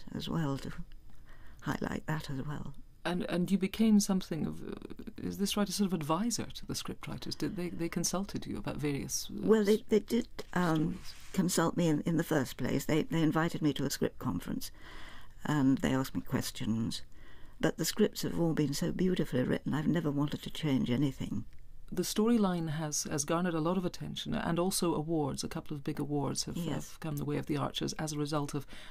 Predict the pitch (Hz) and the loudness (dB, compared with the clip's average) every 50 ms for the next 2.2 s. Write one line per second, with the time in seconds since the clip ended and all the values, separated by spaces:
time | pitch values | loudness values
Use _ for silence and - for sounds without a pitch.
0 | - - 151 139 - - - 160 135 - - 135 - 143 - - - - - - | -10 -8 -6 -6 -6 -4 -4 -4 -4 -2 -4 -4 -2 -2 -2 -2 -2 -4 -4 -6
1 | - - - - - - 135 - - - - - - - - - - 151 - - | -6 -8 -6 -6 -6 -6 -6 -6 -6 -6 -6 -6 -4 -2 -2 -4 -4 -4 -6 -6
2 | 151 151 - | -6 -6 -6